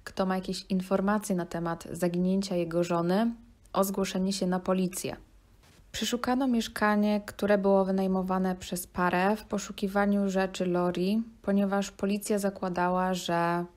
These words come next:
może znajdą jakąś wiadomość pożegnalną albo były jakieś dowody świadczące o tym, że na przykład miała kochanka, z którym mogłaby uciec. I nawet jeśli niektóre te teorie brzmią absurdalnie,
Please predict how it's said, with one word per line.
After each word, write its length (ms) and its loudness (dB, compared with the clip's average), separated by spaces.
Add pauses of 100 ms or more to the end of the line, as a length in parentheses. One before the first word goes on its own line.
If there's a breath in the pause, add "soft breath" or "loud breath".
(120)
może 260 0
znajdą 840 -2
jakąś 400 -4
wiadomość 600 2
pożegnalną 960 -2 (580 loud breath)
albo 280 2
były 260 2
jakieś 440 -2
dowody 600 2
świadczące 800 -4
o 120 0
tym, 320 -2
że 120 -2
na 100 -2
przykład 540 -8
miała 280 0
kochanka, 640 0
z 120 -12
którym 340 0
mogłaby 440 2
uciec. 600 -4 (600)
I 60 4
nawet 320 2
jeśli 300 2
niektóre 500 2
te 140 -2
teorie 520 6
brzmią 520 0
absurdalnie, 1080 0